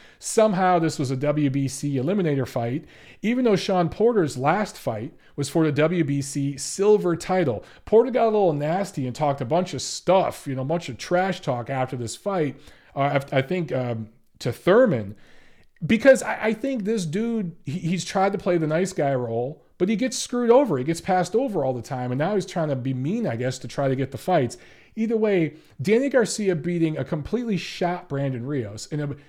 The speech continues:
absolutely meaningless fight. This fight told, told us nothing other than what we already knew. Brandon Rios was shot. We knew he was shot when he got tuned up and stopped by Timothy Bradley years ago. So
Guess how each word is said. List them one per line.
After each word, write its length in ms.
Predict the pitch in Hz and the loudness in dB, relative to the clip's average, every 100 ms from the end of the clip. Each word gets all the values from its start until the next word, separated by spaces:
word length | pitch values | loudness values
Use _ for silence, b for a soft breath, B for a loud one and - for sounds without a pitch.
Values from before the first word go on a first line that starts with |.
| B | B
absolutely 520 | 175 196 196 226 196 | 2 2 2 -2 0
meaningless 480 | 165 151 147 123 110 | 0 0 0 0 -4
fight. 360 | - 101 104 - b b | -8 -10 -10 -14 b b
This 120 | - 165 | -4 2
fight 240 | 226 226 | 4 4
told, 320 | 220 208 196 | 2 2 2
told 140 | 202 180 | 2 0
us 140 | 147 | 2
nothing 440 | 160 170 185 165 151 | 2 2 2 0 0
other 160 | 160 170 | 0 2
than 140 | 160 | 2
what 120 | 160 | 0
we 120 | 151 | 2
already 200 | 156 170 | 2 2
knew. 400 | 170 240 226 110 B B - | 0 2 2 0 B B 0
Brandon 260 | 202 214 | 4 4
Rios 300 | 208 220 190 | 6 4 4
was 80 | 196 | -2
shot. 500 | - 214 214 180 - | -2 0 0 -4 -2
We 120 | 180 | 0
knew 140 | 220 240 | 0 2
he 60 | |
was 100 | 208 | 0
shot 260 | - 196 190 | 0 2 2
when 80 | 190 | 2
he 80 | 180 | 0
got 400 | 165 185 175 b b b | 2 2 0 b b b
tuned 360 | - 240 240 220 | -2 0 2 4
up 180 | 220 | 4
and 140 | 196 147 | 2 -2
stopped 540 | - - 190 196 190 | -2 0 2 2 0
by 360 | 147 151 151 139 B B | 0 2 0 -2 B B
Timothy 320 | - 226 226 | -2 -2 0
Bradley 580 | 196 151 180 214 247 185 | -4 0 0 2 2 0
years 380 | 180 208 277 233 | -2 -2 -2 -2
ago. 400 | 185 143 - - b b b | 0 0 0 -6 b b b
So 500 | - - 220 202 196 | 0 4 6 6 2